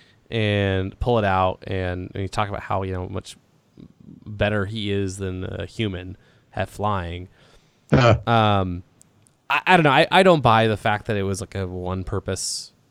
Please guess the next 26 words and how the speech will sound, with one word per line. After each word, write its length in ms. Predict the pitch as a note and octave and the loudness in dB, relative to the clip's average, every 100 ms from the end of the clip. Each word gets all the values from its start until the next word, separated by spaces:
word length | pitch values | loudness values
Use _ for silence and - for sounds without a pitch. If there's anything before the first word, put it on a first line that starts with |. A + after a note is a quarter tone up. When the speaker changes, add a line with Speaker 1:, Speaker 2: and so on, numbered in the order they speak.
| _ - | _ -10
Speaker 1:
single-purpose 640 | - G#2+ - G2+ F#2+ - | -6 -4 -4 -6 -6 -4
scomp 240 | G2 F#2+ | -4 -4
link. 360 | G#2 G2+ G#2 - | -4 -4 -6 -6
You 60 | G#2 | -2
know, 300 | G2+ G2 G2+ | 0 0 -2
I, 320 | - G2 - - _ _ _ _ _ | -2 -4 -4 -10 _ _ _ _ _
it's 120 | - | -2
a 40 | A#2 | 4
little 280 | D#3+ G3+ F3 | 8 8 10
weird. 480 | F#3 F#3 F3+ D#3+ - | 10 10 10 6 2
I'm 180 | - C#3+ | 2 4
willing 240 | D3 C#3+ | 6 6
to 80 | B2+ | 4
let 160 | A#2 G#2+ | 4 2
it 80 | G2 | 0
pass, 480 | G#2 G#2 G#2+ - | 0 0 0 -6
but 480 | - G#2 G2 D2+ B1+ | -6 -4 -4 -4 -8
I 120 | - G#2 | -4 -4
agree 220 | G2+ F#2+ | -2 -2
with 100 | F2+ | -4
you, 80 | F2 | -8
Steven. 320 | - F2+ F2 | -8 -8 -8
It's, 400 | F2+ - - - | -10 -10 -12 -10
it 60 | G2+ | -10
was 100 | F#2 | -8
kinda 440 | - G2 F2+ | -8 -6 -6